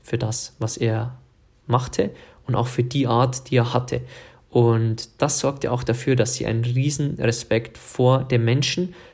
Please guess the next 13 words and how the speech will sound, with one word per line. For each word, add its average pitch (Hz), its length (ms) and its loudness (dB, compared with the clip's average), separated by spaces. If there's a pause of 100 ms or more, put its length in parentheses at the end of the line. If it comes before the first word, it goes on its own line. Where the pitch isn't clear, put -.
(120)
und 123 100 -4
vor 127 140 2
dem 123 200 2
Trainer 127 400 0
Ancelotti 107 480 -4
hatten. - 340 -6 (1080)
Das 123 220 -4
heißt, - 420 0 (400)
egal 127 640 2 (140)
welche 131 280 0
Persönlichkeit 127 680 0
wir 110 80 -2
sind, 123 340 -6